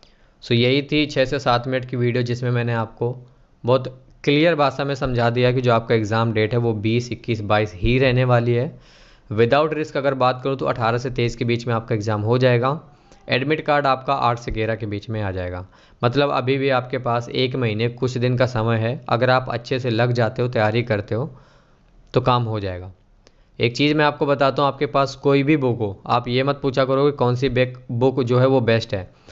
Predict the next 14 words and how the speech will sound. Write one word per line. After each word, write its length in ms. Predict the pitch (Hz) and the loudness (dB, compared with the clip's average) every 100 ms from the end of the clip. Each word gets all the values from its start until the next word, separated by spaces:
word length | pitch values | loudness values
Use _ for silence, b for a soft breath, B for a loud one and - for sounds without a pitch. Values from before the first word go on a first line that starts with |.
| b b 110 | b b 2
जो 140 | 131 | 4
भी 120 | 143 | 6
आपके 260 | 147 139 151 | 4 2 -2
पास 200 | 143 131 | 0 0
बुक 240 | 127 131 | -4 -2
है 60 | 135 | -2
उसको 240 | 123 - | -4 0
आप 180 | 127 127 | 0 0
पढ़िए, 440 | 107 101 107 127 131 - b b b | -2 -2 0 -2 -4 -14 b b b
अच्छे 340 | 113 127 143 | -2 0 0
से 120 | 131 135 | 2 2
पढ़िए। 440 | 127 127 127 131 B B - | 2 2 0 -4 B B 0
जो 120 | 131 | 2
भी 180 | 139 | 6